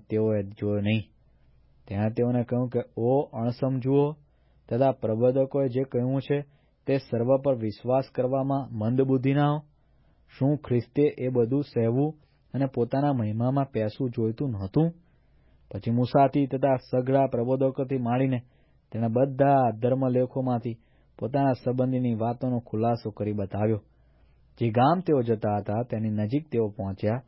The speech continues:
ત્યારે તેણે, જાણે કે આગળ જવાનું કર્યું. તેઓએ તેને આગ્રહ કર્યો કે, "અમારી સાથે રહે, કેમ કે સાંજ થવા આવી છે અને દિવસ નમી ગયો છે." તેઓની સાથે રહેવા સારું તે અંદર ગયો.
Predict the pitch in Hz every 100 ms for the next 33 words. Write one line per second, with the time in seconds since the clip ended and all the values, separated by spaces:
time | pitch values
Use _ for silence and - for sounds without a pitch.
0 | _ _ _ - 120 135 131 110 117 127
1 | - 117 120 135 139 139 - 104 117 151
2 | 117 107 104 98 110 104 - _ _ _
3 | _ _ _ _ 98 113 123 127 123 120
4 | 120 - 107 107 127 123 123 139 139 _
5 | _ _ _ - 104 117 139 139 104 101
6 | 139 117 131 131 - _ _ _ _ -
7 | 113 113 117 135 135 - - 107 123 123
8 | 110 113 127 117 113 110 139 165 98 -
9 | _ _ _ _ _ - 151 135 117 156
10 | - 131 175 127 117 107 98 92 _ _
11 | _ _ _ _ 107 113 120 - 110 104
12 | 117 107 107 117 113 110 104 - _ -
13 | 104 101 120 110 104 104 101 104 104